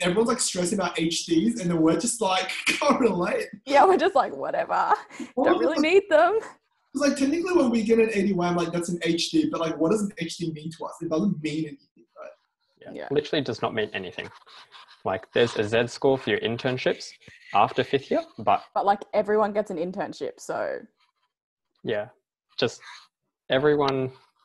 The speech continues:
Speaker 3: domestic, international students, I'm sorry. Um, yeah, but, like, your pre-clin results don't count to your Z score as far as I'm aware. So that's still okay. You don't have to worry yet.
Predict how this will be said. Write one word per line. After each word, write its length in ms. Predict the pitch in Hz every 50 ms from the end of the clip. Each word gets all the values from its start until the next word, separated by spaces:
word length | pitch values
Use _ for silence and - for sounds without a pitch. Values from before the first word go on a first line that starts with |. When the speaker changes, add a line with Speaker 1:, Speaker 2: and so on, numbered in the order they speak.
| _ _ _ _
Speaker 3:
domestic, 560 | - 117 107 98 95 - - 107 - - - - _
international 540 | 135 127 127 - - 120 107 101 - - 107
students, 540 | - - - 104 98 95 78 - - - _ _ _ _
I'm 60 | 107
sorry. 300 | 104 - - 95 95 95 - _ _ _ _ _ _ _ _ _ _ _ _ _ -
Um, 300 | 101 98 92 95 92 92 92 - _ _ _ _ _ _ _ _ _ _ _ _ _ _ _ _ _ _ _ _ _ _ _ _
yeah, 140 | - - - - _ _ _ _ _ _ _ _ _ _ _ _ _ _ _ _ _
but, 180 | - 113 - -
like, 180 | 113 101 -
your 80 | - 127
pre-clin 440 | - - 156 156 151 - - 139 127
results 320 | 117 107 - 110 104 - -
don't 320 | _ - 104 101 98 -
count 260 | - - 101 92 - -
to 100 | - -
your 80 | 104 98
Z 200 | 95 98 87 85
score 260 | - - - 82 85 - -
as 160 | 110 98 92
far 200 | - - 98 92
as 140 | 92 92 95
I'm 160 | 98 98 95 98
aware. 220 | 95 98 87 90 - - _ _ _ _ _ _ _ _
So 140 | - - 127
that's 300 | 120 - - - - - _ _ _ _ _ -
still 240 | - - 156 143
okay. 220 | 123 - - - - -
You 80 | - 147
don't 180 | 165 175 170
have 140 | - 170 156
to 60 | - 147
worry 220 | 139 131 127 123
yet. 200 | 113 - - -